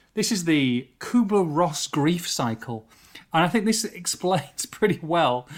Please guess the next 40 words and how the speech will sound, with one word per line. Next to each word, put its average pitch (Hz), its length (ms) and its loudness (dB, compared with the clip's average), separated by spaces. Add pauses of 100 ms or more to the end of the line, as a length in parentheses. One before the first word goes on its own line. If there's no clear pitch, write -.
(240)
uh, 143 220 2
where 175 240 4
we 160 140 4
are 160 140 4
at 156 40 -6
this 160 160 -2
moment 156 200 0
in 147 80 -2
time 170 200 0
and 135 80 0
what 135 120 -6
the 135 60 -6
summer's 151 340 -2
had. 127 240 -2
So 127 200 -4
bear 208 220 -4
with 135 160 0
me, 104 140 -10
see 175 220 -4
if 151 120 -6
you 127 100 -2
agree. 113 300 -10 (960)
There's 147 160 -4
five, 185 540 2 (300)
five, 170 460 0
um, 127 560 0 (240)
five 156 240 -2
pieces 143 240 -2
of 131 80 0
information 120 500 -2
on 113 140 -4
the, 113 240 -8 (240)
on 131 140 2
the 123 100 2
old 117 200 -2
grief 120 280 -2
cycle. 120 340 -6
First 240 300 2
of 160 100 2
all, 143 320 2